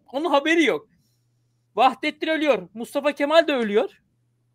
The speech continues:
Ee, ondan sonra Mustafa Kemal, Vahdettin ve Sel hakkında öyle şeyler söylenmeye başlıyor ki her iki taraf açısından da söylüyorum. Bir, dediğin gibi şu Necip Fazıl tarafı var.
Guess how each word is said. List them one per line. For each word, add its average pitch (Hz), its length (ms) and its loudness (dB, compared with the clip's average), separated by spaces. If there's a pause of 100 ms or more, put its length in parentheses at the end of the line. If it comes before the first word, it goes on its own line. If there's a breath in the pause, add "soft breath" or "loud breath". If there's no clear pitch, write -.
(540)
Ee, 214 520 -6
ondan 320 380 0
sonra 240 280 -6
Mustafa 277 460 -8
Kemal, 226 420 -10
Vahdettin 254 680 -8
ve 302 100 -8
Sel 302 240 -2
hakkında 185 580 -8 (400)
öyle 262 380 -8
şeyler 208 380 -6
söylenmeye 190 580 -10
başlıyor 185 380 -12
ki - 120 -20
her 214 160 -6
iki - 200 -10
taraf 143 240 -12
açısından 139 380 -20
da 135 40 -20
söylüyorum. 135 360 -20 (260)
Bir, 302 260 -4
dediğin 254 280 -8
gibi 220 160 -8
şu 226 180 -12
Necip 226 280 -8
Fazıl 214 320 0
tarafı 147 360 -10
var. 143 120 -10